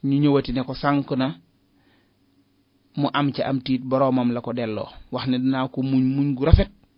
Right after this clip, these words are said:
waaye daal di ñaan boroomam nag ci mu indil ko ñoom ñaar ñépp, delloowaat Yàlla lépp. Waaye wax doom yi ne leen: "Ñaan leen te ngeen wëri leen, te bañ a naagu nag ci yërmande Yàlla." Waaw, ne kii naagu ci yërmande Yàlla,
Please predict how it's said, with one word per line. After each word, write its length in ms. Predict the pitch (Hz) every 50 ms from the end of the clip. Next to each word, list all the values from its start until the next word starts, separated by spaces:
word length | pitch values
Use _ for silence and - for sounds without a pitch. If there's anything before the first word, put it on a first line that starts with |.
| _ _ _
waaye 240 | - 135 127 127 131
daal 180 | 127 131 131 131
di 80 | 131
ñaan 300 | 127 127 131 139 143 147 139 127
boroomam 380 | 127 135 131 127 127 127 123 123
nag 120 | 120 120 - - _
ci 80 | - -
mu 140 | 139 143 135 -
indil 420 | 165 160 139 135 135 135 131 127 127
ko 140 | - 127 127
ñoom 220 | 127 131 127 123 123
ñaar 220 | 123 120 120 117
ñépp, 260 | 113 120 143 143 - - - - - - - _ _
delloowaat 460 | 123 123 120 120 120 120 117 117 113 117
Yàlla 260 | 117 117 113 110 110
lépp. 220 | 120 139 143 - - - - - _ _ _ _ _ _ _ _ _ _ _ _ - - - - - - - - -
Waaye 220 | 143 131 131 135
wax 180 | 135 139 139 - -
doom 280 | 135 131 139 139 135 135
yi 100 | 131 127
ne 100 | 131 131
leen: 280 | 131 127 127 131 135
"Ñaan 240 | 139 143 147 147 143 139 135
leen 160 | 135 131 131
te 80 | 127 135
ngeen 200 | 131 135 135 131 131 123
wëri 200 | 139 143 139 127
leen, 200 | 123 120 113 - - _ _ _ _ _
te 80 | - 131
bañ 160 | 127 131 131 131
a 60 | 123
naagu 380 | 123 127 131 135 139 123 131 131
nag 160 | 131 127 127 - - _ _ _ -
ci 120 | - 139
yërmande 340 | 135 127 127 123 117 110 113
Yàlla." 320 | 110 107 98 95 90 - - - _ _ _ _ _ _ _ _ _ _ _ _ _ _ _ -
Waaw, 160 | 110 - - -
ne 140 | 170 127 127 131
kii 280 | 127 - 170 180 175
naagu 360 | 170 170 165 156 151 139 135
ci 120 | 131 - 151
yërmande 320 | 147 139 139 135 131 131 127
Yàlla, 340 | 127 120 117 113 117 139